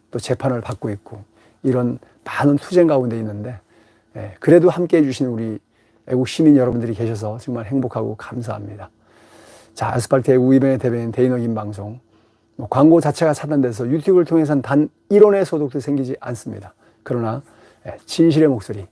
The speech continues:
정의의 마이크, 그리고 전 세계를 적화 통일하려는 저 사악한 악령, 중공-, 중국 공산당과 싸우는,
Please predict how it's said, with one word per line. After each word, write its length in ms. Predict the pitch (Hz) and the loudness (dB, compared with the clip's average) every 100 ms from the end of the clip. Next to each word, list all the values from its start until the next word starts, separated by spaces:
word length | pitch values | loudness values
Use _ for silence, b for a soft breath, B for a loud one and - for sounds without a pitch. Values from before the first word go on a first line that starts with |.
| _ | _
정의의 360 | - 123 135 127 | -8 -4 -2 -2
마이크, 380 | 110 101 - - b b b _ | -4 -8 -14 -20 b b b _
그리고 280 | 165 147 143 | 0 2 2
전 240 | - 160 | 2 4
세계를 300 | 160 170 160 | 6 6 4
적화 260 | 147 135 139 | 0 -6 -4
통일하려는 600 | 147 139 135 127 120 110 | -2 0 -2 -4 -6 -6
저 240 | 143 147 | -2 -2
사악한 400 | - 147 139 143 | -2 -4 0 0
악령, 320 | 127 127 104 B B B B | 2 0 0 B B B B
중공-, 480 | - 151 151 147 147 - _ _ _ | -2 2 4 4 2 -2 _ _ _
중국 260 | - 160 147 | -6 -4 0
공산당과 560 | 143 131 135 131 117 | 2 4 4 2 -2
싸우는, 560 | 113 - 143 143 123 | -6 -4 0 0 -2